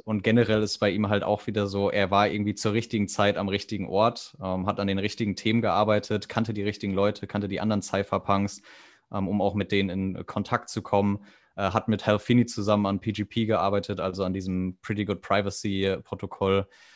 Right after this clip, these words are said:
oder an, an der Software. Äh, kannte dadurch natürlich auch Hal Finney, was dann wieder diese Connection interessant macht. Okay, Hal Finney ist der erste, äh, Empfänger einer Bitcoin-Transaktion, Lance Sassaman vielleicht der erste Sender.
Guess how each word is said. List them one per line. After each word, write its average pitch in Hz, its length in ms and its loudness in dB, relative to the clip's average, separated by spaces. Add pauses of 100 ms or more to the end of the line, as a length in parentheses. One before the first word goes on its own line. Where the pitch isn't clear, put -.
(140)
oder 92 240 2
an, - 80 -2
an 95 220 -2
der 95 80 0
Software. 98 680 -2 (440)
Äh, 87 220 -2
kannte 127 300 0
dadurch 104 240 4
natürlich 104 360 -2
auch 95 160 0
Hal 98 120 2
Finney, 98 460 -2
was 92 240 -4
dann 98 180 -2
wieder 98 160 0
diese 95 180 -2
Connection 104 680 -2 (260)
interessant 101 480 0
macht. 95 220 -2
Okay, 104 400 0
Hal 104 100 0
Finney 104 360 -2
ist - 200 -8
der 104 120 0
erste, 107 360 0
äh, - 540 -6
Empfänger 117 440 0
einer 104 200 2
Bitcoin-Transaktion, 101 1000 0
Lance 104 200 0
Sassaman 104 380 0
vielleicht 95 340 -2
der 92 80 0
erste 98 320 -2
Sender. 107 460 4